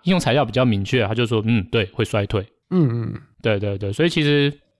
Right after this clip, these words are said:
Speaker 1: 哎，说这么多，其实大家就是跟科林研发观点一模一样，大概就是这样的，对。
Speaker 2: 好，好。那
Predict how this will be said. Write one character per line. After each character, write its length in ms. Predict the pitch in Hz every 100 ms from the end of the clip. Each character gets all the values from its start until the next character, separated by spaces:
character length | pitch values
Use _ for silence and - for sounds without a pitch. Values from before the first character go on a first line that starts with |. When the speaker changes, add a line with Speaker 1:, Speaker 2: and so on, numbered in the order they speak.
| _ - - _ -
Speaker 1:
哎， 80 |
说 200 | - 131
这 100 | 123
么 80 | 127
多， 160 | 107 117
其 80 | -
实 80 |
大 360 | 104 117 117 113
家 60 | 117 _
就 80 | - 185
是 80 | 185
跟 120 | 175
科 120 | 151
林 80 | 170
研 100 | 143
发 140 | 147
观 180 | 151 147
点 100 | 143
一 80 | 139
模 220 | 139 104
一 80 | 101
样， 160 | 120 104 101 -
大 80 | 117
概 60 |
就 120 | 110 104
是 160 | 101
这 120 | -
样 120 | 101 101
的， 120 | 95
对。 280 | - 98 95 -
Speaker 2:
好， 300 | - 123 117 131
好。 260 | - - _ - - -
那 200 | 277 226